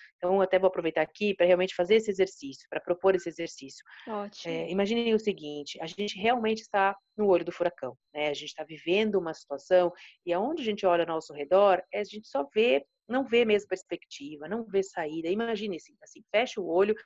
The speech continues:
Speaker 1: e pensa você no meio de um furacão. O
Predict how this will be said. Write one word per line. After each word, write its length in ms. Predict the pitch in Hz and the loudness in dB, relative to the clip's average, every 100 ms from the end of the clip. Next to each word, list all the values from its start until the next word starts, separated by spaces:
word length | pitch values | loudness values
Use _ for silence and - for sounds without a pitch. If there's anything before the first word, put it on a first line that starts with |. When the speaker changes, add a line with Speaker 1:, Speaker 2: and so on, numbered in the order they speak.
| - - - | -20 -20 -16
Speaker 1:
e 60 | |
pensa 400 | 190 220 254 240 | 0 0 0 -6
você 560 | 175 165 - - 208 190 - - _ | -8 -10 -6 2 4 4 -2 -20 _
no 140 | 202 233 | -6 -4
meio 480 | 220 202 208 214 214 _ | 0 4 4 2 -6 _
de 60 | - | -14
um 60 | 196 | -10
furacão. 500 | 190 190 - 127 | -2 -2 -2 -12
O 40 | 123 | -12